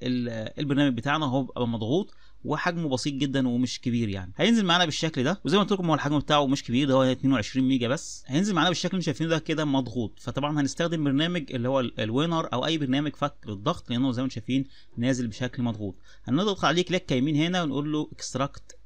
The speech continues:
آه، في نفس الملف كده، نخليه ملف لوحده مش اكستراكت هير عشان ينزل ملفات كلها. فبنقول له اكستراكت كده عشان ينزل في ملف زي ما انتم شايفين بالشكل ده،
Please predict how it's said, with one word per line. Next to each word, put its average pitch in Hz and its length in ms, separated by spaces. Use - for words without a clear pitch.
آه، 117 480
في - 140
نفس 143 220
الملف 120 380
كده، 151 300
نخليه 123 320
ملف 131 320
لوحده 160 400
مش 131 220
اكستراكت - 420
هير 139 220
عشان 127 200
ينزل 123 300
ملفات 113 400
كلها. 143 340
فبنقول 123 300
له 123 60
اكستراكت - 420
كده 135 320
عشان 135 300
ينزل 139 240
في 135 160
ملف 123 340
زي 110 80
ما 117 40
انتم 120 120
شايفين 110 440
بالشكل 107 380
ده، 92 120